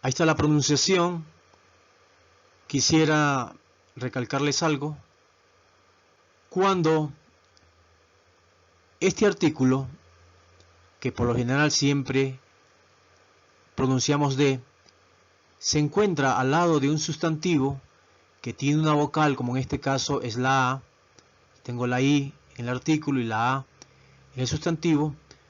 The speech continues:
pronunciamos di. Pero si se tratara de un sustantivo que en vez de llevar la A, llevara una consonante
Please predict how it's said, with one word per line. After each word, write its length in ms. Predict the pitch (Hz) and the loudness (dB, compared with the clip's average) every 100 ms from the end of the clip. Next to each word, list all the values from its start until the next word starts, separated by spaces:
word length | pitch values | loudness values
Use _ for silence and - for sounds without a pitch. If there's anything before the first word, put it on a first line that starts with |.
| _ _ | _ _
pronunciamos 720 | - 202 190 165 170 151 143 127 | -4 0 0 2 2 2 0 0
di. 220 | 131 90 - _ _ _ _ _ _ _ _ _ | 0 -2 -10 _ _ _ _ _ _ _ _ _
Pero 180 | - 139 | -4 -2
si 140 | 135 143 | 0 -2
se 180 | - | -2
tratara 560 | 127 135 - 170 147 135 127 - _ _ _ _ _ - | -2 -4 0 2 2 -2 -8 -20 _ _ _ _ _ -12
de 220 | 113 123 | -4 0
un 280 | 143 180 151 | 2 0 -4
sustantivo 800 | - 139 151 151 190 156 120 - - _ _ _ _ _ _ | -6 -2 -2 0 0 0 -2 -6 -16 _ _ _ _ _ _
que 100 | - | -10
en 100 | 113 | -8
vez 160 | 107 131 | -4 0
de 80 | 143 | 2
llevar 320 | 139 135 135 | 2 2 0
la 260 | 147 143 139 | 2 2 2
A, 80 | - | -2
llevara 520 | 117 113 117 131 139 | -8 -4 -2 -2 -2
una 280 | - 135 139 | -2 -4 -4
consonante 760 | 139 151 175 160 139 131 156 | -4 -4 -2 -2 -4 -4 -6